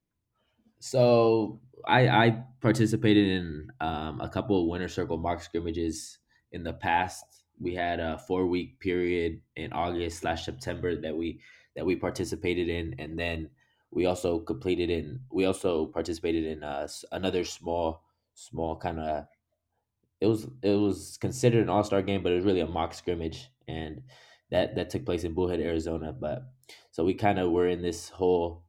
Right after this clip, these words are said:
Winter Circle thing, uh, from the get-go. And then as they started up this Champions League, we actually didn't join at the very beginning.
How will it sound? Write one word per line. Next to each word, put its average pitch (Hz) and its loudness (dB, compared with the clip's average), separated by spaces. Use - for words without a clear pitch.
Winter 87 -2
Circle 82 -2
thing, 82 -4
uh, 73 -2
from - -6
the 80 -6
get-go. 87 -4
And 85 -8
then 87 -4
as 92 2
they 90 0
started 95 2
up 95 -2
this 85 -2
Champions 92 -2
League, 82 -2
we 95 2
actually 95 2
didn't 85 0
join 87 -2
at 78 -6
the 85 -4
very 85 0
beginning. 82 -4